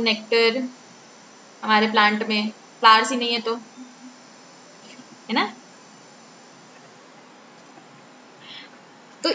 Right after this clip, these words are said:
ये जो पोलन ग्रेन है, ये जो पोलन ग्रेन है,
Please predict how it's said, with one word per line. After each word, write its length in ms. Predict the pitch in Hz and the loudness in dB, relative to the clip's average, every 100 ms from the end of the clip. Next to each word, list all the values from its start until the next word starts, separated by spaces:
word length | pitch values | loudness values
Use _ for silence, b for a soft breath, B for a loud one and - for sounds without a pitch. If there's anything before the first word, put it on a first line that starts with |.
| 247 | 4
ये 180 | 262 | 4
जो 140 | 254 339 - - - | 4 2 -4 -10 2
पोलन 380 | 254 254 285 277 | 4 6 6 6
ग्रेन 260 | 269 262 | 4 4
है, 180 | 254 185 - - - - - - - - - - - 233 | 2 -2 -4 -16 -20 -20 -20 -20 -20 -20 -20 -20 -4 0
ये 80 | |
जो 100 | 226 | 4
पोलन 420 | 262 254 240 247 247 | 4 4 4 4 4
ग्रेन 240 | 233 220 | 4 2
है, 240 | 208 285 | -2 -4